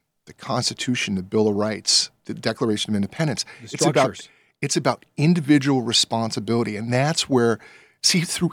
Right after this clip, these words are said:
Speaker 1: indi-, and this is what I believe, where through individual responsibility and self-awareness,
Speaker 2: Mm-hmm.
Speaker 1: then we get to actually do the work and learn and become the highest level of contribution we can be.
Speaker 2: Yes.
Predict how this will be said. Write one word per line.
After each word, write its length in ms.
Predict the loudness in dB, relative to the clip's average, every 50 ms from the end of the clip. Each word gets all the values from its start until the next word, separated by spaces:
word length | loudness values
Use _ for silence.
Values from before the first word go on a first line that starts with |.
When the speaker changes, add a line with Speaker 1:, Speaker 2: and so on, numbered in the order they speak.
| 2
Speaker 1:
indi-, 240 | 4 4 4 4 0 -2
and 100 | -2 0
this 140 | 2 2 2 0
is 80 | -2
what 140 | -4 -4 -4
I 60 | -6 -6
believe, 380 | -6 -6 -6 -6 -6 -6 -2
where 160 | -2 -2 -2 -2 -4
through 200 | -4 -2 -2 -2 -2 2
individual 460 | 2 2 2 2 0 0 2 2 2
responsibility 680 | 2 2 2 2 0 -2 -2 -4 -6 -6 -6 -6 -6 -8
and 100 | -8 -8
self-awareness, 960 | -6 -2 -2 -2 -2 -2 -4 -6 -4 -2 0 0 0 -2 -2 -4 -4 -6 -4 -4 -4
Speaker 2:
Mm-hmm. 240 | -4 -2 -2 -4 -4 -2
Speaker 1:
then 300 | -2 -2 0 0 -2 -2
we 240 | -2 0 -2 -2 -2
get 200 | -4 -4 -4 -4
to 160 | -4 -6 -8
actually 360 | -10 -12 -6 -4 -4 -4 -4
do 220 | -6 -4 -4 -2 -2
the 80 | -2 -2
work 380 | -2 -2 -2 -2 -4 -6 -12 _
and 240 | -12 -10 -6 -4 -2
learn 300 | -2 -2 -2 -2 -4 -6 -8 -10
and 100 | -12 -12
become 600 | -12 -16 _ -14 -8 -4 -2 0 0 0 -2 -6 _ _ _ _ _ _ _ _ _ _ _
the 80 | -8 -8
highest 520 | -8 -6 -4 -2 -2 -2 -2 -4 -2 0
level 200 | 0 0 0 -2
of 120 | -4 -10
contribution 600 | -8 -4 -4 -4 -4 -4 -6 -8 -8 -6 -8 -8
we 80 | -10 -12
can 140 | -10 -12 -12
be. 220 | -12 -12 -16 -18 _ _
Speaker 2:
Yes. 380 | -2 -2 -2 0 -2 -2 -4